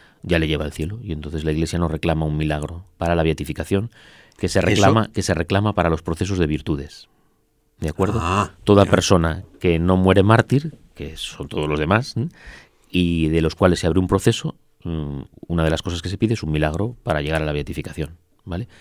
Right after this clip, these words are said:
Speaker 1: Para llegar a la canonización se reclama un milagro para todos, los de virtudes, los que han muerto en, por virtudes, los que se hacen las causas por virtudes y los que se hacen las causas por mártires, ¿no? Entonces, eh, hay que rezar y hay que, primero hay que encomendárselos en esta hora grave,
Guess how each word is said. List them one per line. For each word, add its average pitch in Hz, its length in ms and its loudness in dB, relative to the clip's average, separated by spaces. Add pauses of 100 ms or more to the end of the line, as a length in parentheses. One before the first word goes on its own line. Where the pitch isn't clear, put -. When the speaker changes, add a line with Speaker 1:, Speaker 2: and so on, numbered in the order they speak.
(380)
Speaker 1:
Para 92 180 6
llegar 85 220 6
a 107 60 8
la 101 80 6
canonización 104 720 2 (140)
se - 160 -2
reclama 85 340 2
un 85 80 2
milagro 92 300 4
para 78 160 0
todos, 76 420 -6 (160)
los 78 220 -4
de 78 80 2
virtudes, 117 500 2
los 80 140 -4
que - 80 -2
han 78 80 -2
muerto 82 340 0
en, 80 240 -4
por 87 180 -6
virtudes, 110 460 -2 (400)
los - 180 -6
que 78 100 -8
se 82 100 -6
hacen 78 120 -8
las 76 140 0
causas 80 240 -4
por 82 160 -6
virtudes 110 520 -4 (100)
y 82 60 -4
los 78 120 -2
que - 80 -12
se 90 60 -6
hacen 80 160 -2
las 76 100 -2
causas 85 300 -2
por 78 160 -10
mártires, 71 520 -10
¿no? 117 220 -12
Entonces, 80 460 -6 (360)
eh, - 220 -8
hay 80 120 -8
que 78 100 -4
rezar 90 320 0
y 85 60 2
hay 76 60 -2
que, 76 120 -6 (160)
primero 80 260 2
hay 117 40 4
que - 80 0
encomendárselos 80 640 0
en 82 100 -4
esta 82 200 0
hora 80 140 2
grave, 82 360 4